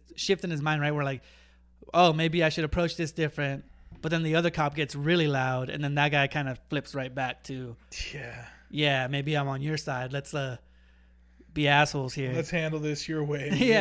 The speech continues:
Speaker 2: Yeah.
Speaker 1: But that second cop that showed up, dude, fucking douchebag, dude.
Speaker 2: Yeah, it was fucked up, bro.
Speaker 1: And then
Speaker 2: Well, I think they're together, right? And I don't know. It was fucked up, bro. Maybe it was his partner or whatever, but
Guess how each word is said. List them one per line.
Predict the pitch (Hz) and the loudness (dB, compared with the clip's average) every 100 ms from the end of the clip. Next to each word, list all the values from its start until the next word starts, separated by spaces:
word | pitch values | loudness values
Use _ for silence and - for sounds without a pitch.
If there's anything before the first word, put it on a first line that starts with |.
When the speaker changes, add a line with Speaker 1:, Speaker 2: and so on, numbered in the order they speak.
| 160 | 4
Speaker 2:
Yeah. | 147 147 139 - - - - - - | 0 -6 -12 -16 -20 -20 -20 -20 -4
Speaker 1:
But | 180 | 2
that | 190 202 | 4 4
second | 226 220 220 | 2 2 2
cop | 208 208 | 0 0
that | 185 | -2
showed | 208 202 | 0 0
up, | 208 | 0
dude, | 202 220 208 - | -2 -6 -6 -8
fucking | 254 262 180 135 127 | -6 -4 -4 -6 -4
douchebag, | 139 147 185 - 143 131 131 127 | 4 6 6 4 0 0 -2 -2
dude. | 135 147 156 - - | -2 0 -2 -8 -10
Speaker 2:
Yeah, | 147 139 139 147 | -6 -4 -4 -2
it | |
was | 160 - | -4 -6
fucked | 156 139 - | -10 -10 -10
up, | 131 127 | -12 -10
bro. | 131 | -4
Speaker 1:
And | 185 | 2
then | 196 214 208 | 4 2 2
Speaker 2:
Well, | 190 208 | 6 6
I | |
think | 196 302 | 6 4
they're | 285 | 2
together, | - 202 175 175 160 | 4 4 6 6 6
right? | 151 160 175 175 - _ _ - - - - - | 6 6 6 2 -6 _ _ -20 -20 -20 -20 -6
And | 160 165 160 156 151 143 - - - - - _ - - - - | 2 4 6 4 2 -2 -12 -20 -20 -20 -20 _ -20 -20 -20 -8
I | 170 | -4
don't | 180 | -2
know. | 160 151 | 0 0
It | 165 | 0
was | 180 | -2
fucked | - 160 143 - | -4 -8 -8 -8
up, | 135 | -10
bro. | 139 139 | -8 -8
Maybe | 139 160 175 | -6 -4 0
it | |
was | 165 147 | 0 -2
his | 143 | -6
partner | - 147 143 143 139 | -4 -4 -4 -6 -6
or | |
whatever, | 139 139 135 139 | -8 -8 -8 -10
but | 139 139 131 | -8 -10 -10